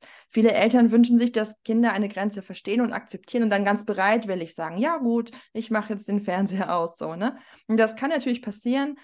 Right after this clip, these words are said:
aber gerade bei Kindern mit A D H S ist es oft eher so, dass sie dann anfangen, wütend zu werden und zu verhandeln oder zu schreien und da dann diese innere Klarheit zu haben, zu sagen, „Ich mache das jetzt aus und du darfst darauf reagieren, wie es für dich emotional so ist. Du darfst wütend sein, du darfst traurig sein, das ist alles in Ordnung.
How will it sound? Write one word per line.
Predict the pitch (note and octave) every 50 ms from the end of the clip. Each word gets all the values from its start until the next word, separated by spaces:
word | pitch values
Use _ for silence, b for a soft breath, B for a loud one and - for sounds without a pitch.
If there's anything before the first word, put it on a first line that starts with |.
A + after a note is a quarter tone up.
| B B
aber | - F#3 F#3 F#3+
gerade | F#3 F#3+ G3 G#3+ A#3+ B3
bei | A3 G#3
Kindern | G#3 G#3+ G#3 G3 G3+ G3+
mit | F#3+ - -
A | - F3+
D | F#3 F3+
H | F3+ F#3+ G3+
S | G3+ G3+ -
ist | - - - -
es | - -
oft | G3+ G3+ G3+ - - -
eher | G3+ G#3 G3+ G3 G3
so, | G3 F#3+ F#3
dass | F#3 - F#3 -
sie | - -
dann | F3+ F#3+
anfangen, | - F#3+ F#3+ - - F#3+ F#3+ G#3 G#3 G3+
wütend | B3 C#4 - A3 G3+ G#3+
zu | - F#3+ F3
werden | F3+ F3+ F3 E3+ E3+ E3+
und | E3 -
zu | F3+ F3+
verhandeln | - G3+ G3 - B3+ B3 A#3+ A3+ G#3+ G#3 G3+ G3
oder | A#2 D3 D3 - _
zu | - - A3+
schreien | - - - A3+ A3+ G#3+ G#3+ G#3 G#3+ G#3 B B B B B B B
und | B - G3+ G3+ G3+
da | - G3 B3
dann | B3+ B3+ A#3
diese | A3+ G#3 - -
innere | - A3 B3+ C#4 C4+ B3+ B3
Klarheit | - B3 B3+ C4+ C4+ B3+ B3+ G#3 - -
zu | - G3+ E3+ F3
haben, | E3+ D#3+ D#3+ E3+ E3
zu | - F3
sagen, | - D#3+ D#3+ D#3+ E3 B B B B _
„Ich | - A3 B3+ B3 A#3+ -
mache | G#3 G#3 G3+ G#3 A3+
das | G#3 G3+ G3 -
jetzt | - G3+ - - -
aus | B3 D4 D4 C#4 C#4+
und | G#3 G#3 G3+
du | G3+
darfst | G3+ F#3 F3 F#3 F#3 - -
darauf | G3 F#3 F#3 F#3+ G3+ G3+ G#3 G#3 _ _ _ _ _ _ _ _ -
reagieren, | G3 G3+ G3+ G#3 G3 G3 F#3+ G#3 A#3+ C4+ C#4 C4+ B3+
wie | A#3 B3 C4
es | C4 C4 -
für | - A#3
dich | G#3 B3 B3 A#3+ - -
emotional | A3 A#3+ A#3 A#3 A#3 - A#3 A3 A3+ A3 A3 G#3+
so | A3+
ist. | C4+ D4 -
Du | F3+
darfst | - - D#3 D#3 - -
wütend | B3+ D4 D4 A#3+ A#3 A#3
sein, | A#3+ A3 A3 G3
du | E3+
darfst | - E3+ E3 - -
traurig | - A3 A3 A3
sein, | - G3
das | G3 F#3+ -
ist | E3+ -
alles | - F#3+ G3 G3+ G3+
in | A3 -
Ordnung. | - A#3+ A#3+ B3 A3+ F#3 G3